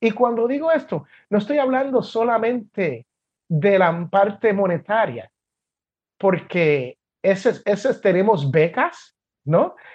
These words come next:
Eh, eh, este año Revolver, que es uno, una de las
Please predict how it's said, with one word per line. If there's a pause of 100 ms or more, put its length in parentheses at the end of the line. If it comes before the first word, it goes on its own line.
Eh,
eh,
este
año
Revolver, (640)
que
es
uno,
una
de
las